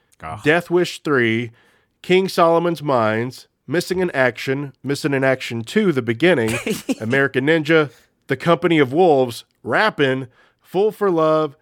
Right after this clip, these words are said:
Speaker 2: and When Father Goes Away on Business.
Speaker 1: I mean, that list of Canon films
Speaker 2: Mm-hmm.
Speaker 1: should also show you why we're doing a Patreon, because, like, half of those,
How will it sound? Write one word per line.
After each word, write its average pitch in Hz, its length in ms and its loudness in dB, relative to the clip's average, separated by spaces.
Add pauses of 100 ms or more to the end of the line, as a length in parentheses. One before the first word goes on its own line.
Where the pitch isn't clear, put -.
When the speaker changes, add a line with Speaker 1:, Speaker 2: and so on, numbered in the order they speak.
(280)
Speaker 2:
and 127 220 -2
When 120 140 -2
Father 156 460 0
Goes 131 380 2
Away 120 520 2 (100)
on 107 540 -4 (840)
Business. 90 1040 -6 (680)
Speaker 1:
I 185 120 0
mean, 190 320 0 (180)
that 190 360 -2
list 196 480 -2 (100)
of 139 680 0 (600)
Canon 165 420 0
films 101 720 -4 (800)
Speaker 2:
Mm-hmm. 143 440 2
Speaker 1:
should 214 320 -2
also 262 320 2
show 226 240 2
you 208 280 0
why 147 340 2
we're 185 140 2
doing 175 280 2
a 160 60 2
Patreon, 107 760 0
because, 151 680 -4
like, 165 280 0
half 170 340 -4
of 143 80 -2
those, 123 460 -4